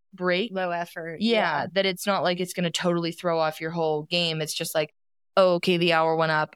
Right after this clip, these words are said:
Speaker 1: I can still do what I'm doing. I'm just gonna write same client one hour." Or like,
Speaker 2: Mm-hmm.
Speaker 1: "Oh, I did split, like, about halfway through that. So half an hour this client, now I'm working on this client, start again."
Speaker 2: Yeah, that's a
Speaker 1: Um,
Speaker 2: great
Speaker 1: so
Speaker 2: tip.
Speaker 1: that's a good way to do it because I know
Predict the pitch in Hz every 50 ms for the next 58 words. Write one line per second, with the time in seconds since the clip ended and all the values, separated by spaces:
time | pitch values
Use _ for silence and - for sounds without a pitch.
0 | _ - 180 175 196 175 - - 185 175 175 165 160 160 165 165 160 160 156 156
1 | 156 156 - - 156 160 156 160 156 156 - - _ _ - - - 165 156 151
2 | - - 156 156 151 151 156 151 - - _ _ - - 139 156 156 151 135 135
3 | 135 - - 67 - - - 165 170 165 160 160 160 156 - 196 190 190 190 -
4 | _ _ _ _ _ 220 233 220 208 202 175 220 220 202 - - - - 202 185
5 | - - 180 165 160 - _ - - 185 180 170 160 170 180 170 165 - 170 165
6 | 165 - - 175 170 160 160 151 151 139 - - - 160 160 165 160 165 156 156
7 | - 165 160 165 160 165 156 - - - 170 160 156 - - 165 165 160 156 160
8 | 160 160 156 - - 160 160 160 160 - - - - 170 165 165 160 165 - 170
9 | 175 - 170 113 95 101 - - - _ _ _ _ _ _ - 185 185 185 196
10 | 175 - - 175 170 165 160 156 156 156 165 185 180 - - 233 214 220 220 240
11 | 226 277 233 247 240 220 208 214 208 202 196 190 175 160 - 208 196 185 180 190
12 | - - 180 170 165 - - - 160 175 185 196 196 190 180 170 170 165 165 165